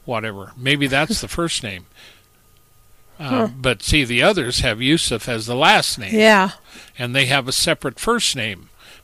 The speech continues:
Speaker 1: But the first brother has the same name all three times. You wouldn't forget that one.
Speaker 2: <laughs> No, you wouldn't.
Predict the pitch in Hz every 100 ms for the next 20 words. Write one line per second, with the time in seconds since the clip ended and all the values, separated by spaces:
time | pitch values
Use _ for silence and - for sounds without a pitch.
0 | - 131 127 - 226 - - 117 143 123
1 | 139 123 117 - 127 131 170 151 139 220
2 | 143 120 131 - 147 139 180 214 95 -
3 | - - - - - - - - - -
4 | _ _ 143 131 165 170 127 175 170 -
5 | 180 226 101 120 127 - 214 262 233 202
6 | - 226 - - 302 - - - - 240
7 | - 240 247 269 262 277 254 190 214